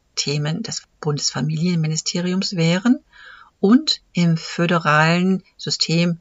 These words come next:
der Bundesrepublik mit den Kompetenzbereichen der Länder. Aufgrund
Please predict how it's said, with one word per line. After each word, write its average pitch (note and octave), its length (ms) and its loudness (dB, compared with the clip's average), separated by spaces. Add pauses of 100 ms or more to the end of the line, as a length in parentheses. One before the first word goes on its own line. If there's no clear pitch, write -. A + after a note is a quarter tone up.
der D3+ 80 -2
Bundesrepublik F3 1000 -2 (340)
mit F3 320 -2
den E3 120 -4
Kompetenzbereichen D#3 1400 -4
der E3 100 -2
Länder. E3 400 -2 (300)
Aufgrund - 800 2